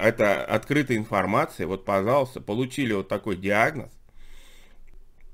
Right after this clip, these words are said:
им тут же там, как бы, по секрету сказали, что лучше в Казахстане это не пытаться сделать.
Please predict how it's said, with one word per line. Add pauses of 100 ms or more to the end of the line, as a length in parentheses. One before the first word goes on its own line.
(440)
им
тут
же
там,
как
бы,
по
секрету
сказали,
что
лучше
в
Казахстане
это
не
пытаться
сделать.